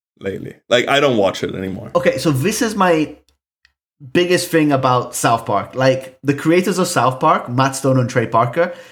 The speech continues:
Speaker 2: they are
Speaker 1: Yeah.
Speaker 2: still intimately involved with South Park. It's their child. And they do the voices.
Speaker 1: Yeah, and they keep it fresh.
Speaker 2: They keep it fresh. They are infamous for having a very tight turnaround. Like, they can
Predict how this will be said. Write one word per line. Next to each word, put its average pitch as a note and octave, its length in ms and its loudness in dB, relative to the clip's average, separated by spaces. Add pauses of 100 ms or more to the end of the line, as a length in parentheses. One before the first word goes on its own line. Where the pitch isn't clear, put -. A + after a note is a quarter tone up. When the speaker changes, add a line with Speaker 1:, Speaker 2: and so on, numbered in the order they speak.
(140)
Speaker 2:
they D#3 140 4
are F3 140 4
Speaker 1:
Yeah. A2+ 120 0
Speaker 2:
still D3+ 580 2
intimately D#3+ 720 2
involved B2 420 2
with G#2+ 100 -8
South G#2+ 280 -2
Park. G2+ 240 -6
It's C#3+ 180 -2
their C#3+ 260 0
child. A2 540 -4 (300)
And C#3 160 -2
they E3+ 160 4
do E3 160 2
the D3 80 4
voices. C#3+ 600 0
Speaker 1:
Yeah, A2+ 220 2
and A2+ 120 -2
they F3+ 60 2
keep G3+ 200 -2
it E3+ 100 -2
fresh. - 380 0
Speaker 2:
They C#3+ 120 4
keep C#3+ 200 0
it B2+ 100 -4
fresh. - 600 -2 (380)
They D#3 160 4
are D3 360 4
infamous G#3+ 520 -4
for D3 220 0
having D3+ 280 2
a B2+ 80 2
very E3 480 0
tight D#3 320 -2
turnaround. B2+ 480 0
Like, A2+ 200 -6
they D#3+ 140 4
can D#3 460 -2